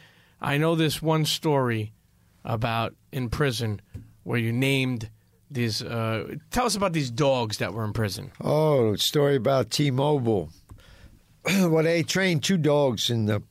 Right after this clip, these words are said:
Speaker 2: prison. Uh, one to s-, smelled the cell phone, uh,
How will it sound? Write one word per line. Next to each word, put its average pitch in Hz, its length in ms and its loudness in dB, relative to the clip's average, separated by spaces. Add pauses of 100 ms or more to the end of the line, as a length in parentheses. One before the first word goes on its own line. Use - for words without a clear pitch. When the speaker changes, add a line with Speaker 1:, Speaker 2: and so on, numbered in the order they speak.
(100)
Speaker 2:
prison. 101 440 0 (680)
Uh, 87 320 -4 (960)
one 131 300 0
to 120 80 2
s-, - 760 -2 (260)
smelled 120 360 0
the 98 80 -10
cell 131 280 0
phone, 113 480 -2
uh, 92 220 -6